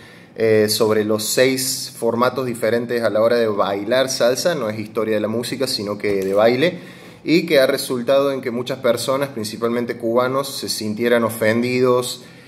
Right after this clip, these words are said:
eh, que esto no es algo nuevo, sino que es un, una discusión que tiene muchísimo tiempo con respecto a que se considere la salsa como un robo a la cultura cubana.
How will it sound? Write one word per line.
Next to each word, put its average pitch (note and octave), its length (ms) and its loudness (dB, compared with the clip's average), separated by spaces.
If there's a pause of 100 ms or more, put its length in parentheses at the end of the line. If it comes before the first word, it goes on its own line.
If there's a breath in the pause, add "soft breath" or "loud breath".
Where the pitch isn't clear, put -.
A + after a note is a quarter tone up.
(160 loud breath)
eh, G#2 480 -4
que A2+ 200 2
esto A#2 220 -2
no A#2+ 100 0
es A#2 100 -4
algo A#2+ 260 2
nuevo, C#3+ 380 2
sino A#2 260 -6
que A#2 100 -6
es - 140 -10
un, A2+ 140 -8
una A2+ 340 -6
discusión A#2 440 -4
que B2 80 0
tiene B2 180 -2
muchísimo A#2+ 540 -2
tiempo C3 340 -2
con A2 300 -6
respecto A2+ 480 -2
a A#2+ 80 0
que G2+ 380 -4 (200 loud breath)
se - 180 -6
considere A#2 460 0
la A#2+ 140 2
salsa C3 460 -2
como A#2 200 -6
un B2+ 180 -6
robo C#3 480 2
a B2 60 4
la A2+ 140 -2
cultura A#2 440 -2
cubana. G2+ 600 -2